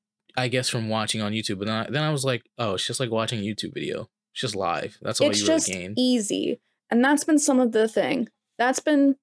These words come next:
Speaker 2: the core of some of the beef I've had with people in the community who, for whatever reason, just staunchly have made it clear that they are not coming over to Twitch.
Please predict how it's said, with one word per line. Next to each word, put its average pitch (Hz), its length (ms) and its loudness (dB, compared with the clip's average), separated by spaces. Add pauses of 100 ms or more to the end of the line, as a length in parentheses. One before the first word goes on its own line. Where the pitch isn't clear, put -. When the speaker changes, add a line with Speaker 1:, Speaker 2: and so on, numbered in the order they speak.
(120)
Speaker 2:
the 208 80 0
core 240 460 4
of 277 120 6
some 262 220 2
of 262 160 2
the 247 80 4
beef 311 640 4
I've 202 180 0
had 202 400 0
with 196 200 -2
people 208 340 0
in 190 80 0
the 185 100 0
community 180 720 -2 (540)
who, 196 300 4
for 196 220 0
whatever 190 360 4
reason, 190 400 0
just 185 260 -2
staunchly 196 680 0
have 190 180 -2
made 180 220 2
it 170 180 2 (260)
clear 220 400 4
that 202 160 2
they 180 100 4
are 147 120 2
not 170 400 0
coming 226 300 -2
over 226 240 2
to 233 140 -4
Twitch. - 540 0